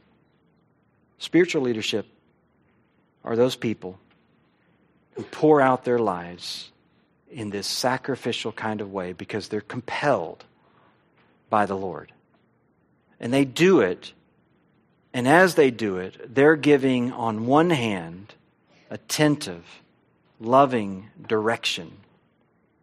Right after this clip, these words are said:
And on the other hand, careful and kind rebukes, admonishment, so that the church can grow,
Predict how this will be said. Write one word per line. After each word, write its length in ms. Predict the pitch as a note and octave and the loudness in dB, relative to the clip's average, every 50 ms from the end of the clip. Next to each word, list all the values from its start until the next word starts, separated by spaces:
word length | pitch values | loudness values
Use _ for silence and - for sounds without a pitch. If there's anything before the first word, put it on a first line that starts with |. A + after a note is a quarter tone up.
| _ _ _ | _ _ _
And 80 | G#2+ G#2+ | -8 -6
on 120 | A2+ A2+ | -4 -2
the 120 | A2+ A#2 B2+ | 2 2 4
other 180 | C#3+ D3 B2+ | 4 4 2
hand, 480 | G#2 G#2 G2+ F#2+ F2+ F2+ F2 E2+ - - _ _ _ _ _ _ _ _ _ | 2 -2 -6 -6 -8 -10 -12 -14 -18 -20 _ _ _ _ _ _ _ _ _
careful 600 | - - C#3 C3+ C3 B2+ - - G#2+ F2+ F2 F2+ - _ _ _ _ _ _ _ _ _ _ _ _ _ _ _ _ _ | -6 2 2 4 4 2 0 -6 -8 -8 -8 -12 -16 _ _ _ _ _ _ _ _ _ _ _ _ _ _ _ _ _
and 320 | - A2 G2 F#2 F#2 F2+ - _ _ _ _ _ | -10 -8 -8 -8 -10 -12 -16 _ _ _ _ _
kind 760 | - - B2 A#2+ A#2+ A#2 A2 G#2 F#2+ F2+ F2 F2+ F2+ F#2 - - - _ _ _ _ _ _ _ | -4 0 2 4 4 4 2 0 -4 -8 -12 -14 -16 -18 -18 -20 -20 _ _ _ _ _ _ _
rebukes, 920 | - G2+ G2 F2+ F2+ B2+ C#3+ C#3 G#2+ - - - - - - - - - - _ _ _ _ _ _ _ _ _ _ | -10 -8 -8 -4 0 0 2 2 0 -4 -8 -12 -12 -12 -14 -14 -16 -18 -20 _ _ _ _ _ _ _ _ _ _
admonishment, 840 | - F#2 F2+ G#2 A2+ A#2+ A#2+ G#2+ F#2+ - - - E2+ E2 _ - _ _ _ _ _ _ _ _ _ _ _ _ _ _ _ | -18 -14 -6 -4 -2 -2 -2 -2 -4 -8 -10 -12 -14 -20 _ -20 _ _ _ _ _ _ _ _ _ _ _ _ _ _ _
so 420 | - - - - D#3+ D#3 D#3 D3+ | -4 0 2 4 4 6 4 4
that 280 | B2 A#2+ G#2+ G2+ G2+ - | 4 2 0 -2 -4 -8
the 80 | G#2 | -12
church 760 | - - - - C#3 B2 G#2+ - - - - - - - - _ _ _ _ _ _ _ _ - | -10 -6 -2 0 0 0 0 -2 -4 -8 -8 -8 -8 -10 -14 _ _ _ _ _ _ _ _ -18
can 140 | - G2+ G2+ | -16 -14 -8
grow, 360 | G2 G#2+ G2+ F2+ E2+ D#2+ | -4 -4 -4 -4 -4 -8